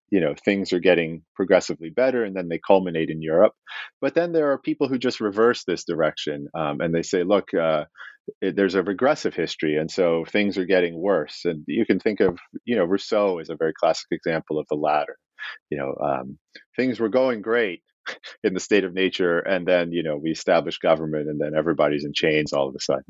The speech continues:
And, um, and I think what's interesting about Adorno and Benjamin is they find both of these problematic. They sort of highlight that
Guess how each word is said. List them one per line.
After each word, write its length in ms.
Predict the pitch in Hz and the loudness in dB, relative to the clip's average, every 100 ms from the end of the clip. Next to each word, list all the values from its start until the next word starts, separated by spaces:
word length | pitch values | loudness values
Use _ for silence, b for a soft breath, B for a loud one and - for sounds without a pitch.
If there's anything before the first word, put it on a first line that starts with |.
| _ B B B B B - | _ B B B B B -4
And, 300 | 113 110 95 | 0 0 -2
um, 360 | 113 101 95 95 _ _ 123 | 0 0 0 -4 _ _ 0
and 120 | 123 | 2
I 40 | |
think 180 | 123 135 | 2 0
what's 180 | 139 165 | 0 -2
interesting 400 | 165 160 - 127 | -2 -2 0 0
about 260 | 117 113 | 2 2
Adorno 340 | 101 117 120 110 | 2 0 0 0
and 100 | 107 | 2
Benjamin 420 | 123 135 113 107 | 2 2 2 2
is 160 | 98 87 | 0 0
they 360 | 101 101 101 | 2 2 2
find 360 | - 123 127 117 | 2 0 0 0
both 280 | 123 165 180 | 2 2 -2
of 80 | |
these 180 | 90 80 | -2 -2
problematic. 680 | - 85 80 82 82 78 78 - | 2 2 2 -2 -4 -2 -2 0
They 120 | 90 | 0
sort 260 | - 110 | 0 0
of 140 | 104 95 _ _ | 0 -2 _ _
highlight 580 | - 113 123 127 110 101 - | -10 -2 0 2 0 0 0
that 260 | 95 92 | 0 0